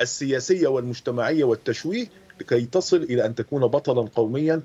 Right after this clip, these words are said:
ورئيسًا للبلاد مرة أخرى بعد كل هذا التشويه. هذا الرجل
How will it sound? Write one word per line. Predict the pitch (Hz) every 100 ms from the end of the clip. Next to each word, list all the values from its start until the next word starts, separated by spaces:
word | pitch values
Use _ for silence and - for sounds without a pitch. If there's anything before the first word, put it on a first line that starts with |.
| -
ورئيسًا | - 107 156 147 139
للبلاد | 110 107 95 131 143 120 _
مرة | 98 123 139 107
أخرى | 85 95 - 110
بعد | - 90
كل | - 139
هذا | 123 117
التشويه. | - 101 - 73 - - - -
هذا | 165 175
الرجل | 165 180 185